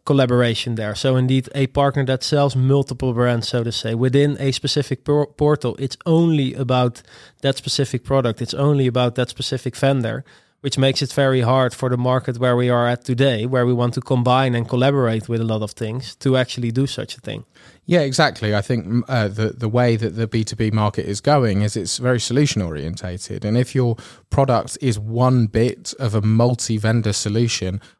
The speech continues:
Speaker 2: I'm probably not going to log into the portal to get the information that I need or to do the deal reg or to get the marketing content to pull out because it, that's just a reactive service. What I need is a far more proactive mindset, um,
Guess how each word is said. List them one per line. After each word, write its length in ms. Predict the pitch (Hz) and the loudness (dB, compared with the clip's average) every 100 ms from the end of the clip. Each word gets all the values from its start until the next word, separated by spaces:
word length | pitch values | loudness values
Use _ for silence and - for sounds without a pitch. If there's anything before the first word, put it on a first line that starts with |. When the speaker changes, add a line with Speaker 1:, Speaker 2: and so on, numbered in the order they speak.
| _ | _
Speaker 2:
I'm 240 | 120 127 123 | 0 2 2
probably 460 | - 135 135 123 | 2 0 -2 -2
not 300 | 117 117 - | 2 2 2
going 260 | - 120 110 | 0 0 0
to 120 | - | 0
log 220 | 110 107 | 0 0
into 200 | 107 104 | 0 -2
the 80 | - | -4
portal 500 | 101 123 113 - 104 | 0 0 0 0 -2
to 160 | 101 110 | -2 -4
get 220 | 110 107 | -2 0
the 80 | 113 | 0
information 520 | 107 107 110 107 117 | 0 0 -2 0 -2
that 100 | 107 | -2
I 80 | 107 | 0
need 400 | 110 117 117 110 | 2 4 2 2
or 80 | 98 | 0
to 100 | 107 | -2
do 180 | 104 110 | 0 0
the 80 | |
deal 320 | 107 120 120 113 | 2 2 2 2
reg 280 | 113 110 | 0 0
or 60 | 104 | -4
to 120 | - | -4
get 160 | 113 117 | -2 0
the 80 | 110 | 0
marketing 480 | 113 113 - 117 | 0 0 -4 -4
content 500 | 107 120 113 - 110 - | -2 -2 -2 -2 -6 -6
to 80 | |
pull 180 | - 110 | -6 0
out 260 | 123 120 - - - - - | 2 2 -2 -16 -20 -20 -4
because 300 | 131 127 - - _ | 0 0 -2 -16 _
it, 160 | 135 | -8
that's 220 | 135 139 - | -2 0 0
just 160 | - | -2
a 60 | 127 | -2
reactive 640 | 120 127 131 - - 113 | 2 2 0 -2 -6 -4
service. 560 | - 147 156 104 - - | -2 2 2 0 -4 -2
What 100 | 135 | 0
I 80 | 131 | 2
need 320 | 123 151 131 | 2 2 2
is 140 | 110 | 0
a 40 | 113 | -2
far 220 | - 127 | -2 0
more 160 | 113 | -2
proactive 800 | 107 - - 143 139 110 - 113 | -4 -6 0 2 2 -2 -6 -8
mindset, 720 | 101 120 139 131 110 - 98 - - - - | -4 0 2 2 0 -6 -10 -10 -20 -20 -2
um, 200 | 123 | -2